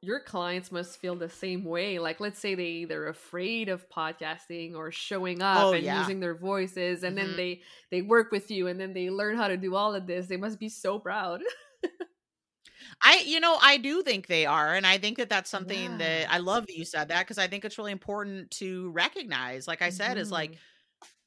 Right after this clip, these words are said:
Speaker 2: you know, I, I ask people a lot this, like, when I train and when I do things like that, I'm like, "What do you think is the worst that, that could happen?
Speaker 1: Mm.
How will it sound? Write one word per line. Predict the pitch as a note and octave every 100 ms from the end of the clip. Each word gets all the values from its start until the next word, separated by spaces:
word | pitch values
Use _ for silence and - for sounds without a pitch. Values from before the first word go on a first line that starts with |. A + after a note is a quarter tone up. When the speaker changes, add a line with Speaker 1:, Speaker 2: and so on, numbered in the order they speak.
| -
Speaker 2:
you |
know, | A#3+ G3 F#3
I, | E3+ F#3 F#3 -
I | F3 G3+
ask | A3 A3 -
people | F#3 F3 C#3+
a | C#3+
lot | C#3+ C#3+ C#3 - -
this, | D3+ D3 -
like, | D3+
when | D#3
I | D#3
train | D3 - D#3+ D#3 D#3
and | D3+
when | D3+
I |
do | D3 D3+
things | E3 D3
like | C#3
that, | D3
I'm | D3
like, | D3+ - _ _ _ _
"What | E3+ A3+
do | D4+
you |
think | C4 A#3
is | F3+
the | E3+
worst | C3+ D#3+ -
that, | D3 - _ _
that | F3
could | F3
happen? | - F#3+ G3
Speaker 1:
Mm. | F#3 E3+ D#3+ D#3 D3+